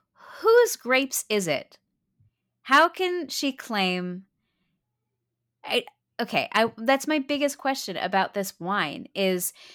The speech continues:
she has just purchased Sorrento, but she has been making this wine in secret for five years,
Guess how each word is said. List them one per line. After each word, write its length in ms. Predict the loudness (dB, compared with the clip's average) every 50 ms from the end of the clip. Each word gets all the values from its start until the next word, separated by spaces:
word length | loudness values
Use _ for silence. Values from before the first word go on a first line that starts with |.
| -20 _ _ -10
she 420 | -6 -4 -2 -2 0 0 -2 -2
has 260 | -2 -2 -2 -2 -2
just 380 | -2 0 0 0 0 0 -4 -6
purchased 360 | -8 -8 -6 -8 -10 -10 -8
Sorrento, 720 | -8 -6 -6 -4 -6 -6 -8 -8 -8 -6 -6 -8 -10 -12 _ -12
but 120 | -10 -8
she 200 | -4 -2 0 0
has 160 | 0 0 -2 -2
been 220 | -4 -4 -4 -2
making 320 | -4 -4 -6 -6 -6 -6
this 200 | -4 -6 -6 -6
wine 260 | -6 -4 -4 -4 -4 -4
in 100 | -6 -6
secret 380 | -8 -8 -10 -10 -10 -14 -14
for 140 | -12 -12 -10
five 320 | -4 0 2 2 2 0
years, 400 | -2 -6 -6 -6 -8 -10 -12 -16